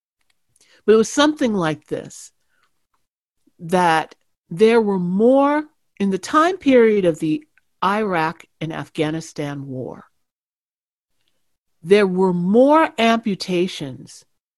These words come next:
from type two diabetes than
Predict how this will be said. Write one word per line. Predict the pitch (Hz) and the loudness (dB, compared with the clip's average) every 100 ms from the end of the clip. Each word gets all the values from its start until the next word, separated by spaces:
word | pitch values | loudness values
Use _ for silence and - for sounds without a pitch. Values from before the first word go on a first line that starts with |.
| _ _ _ _ _ _ _ _ _ _ _ | _ _ _ _ _ _ _ _ _ _ _
from | 202 180 | -2 -2
type | 165 - 220 254 - | -4 -2 0 0 -4
two | - 214 | -2 0
diabetes | 190 170 165 151 160 156 131 113 - - _ _ _ _ _ _ _ 151 | 0 0 0 0 0 0 -2 -10 -20 -20 _ _ _ _ _ _ _ -4
than | 175 156 | -2 0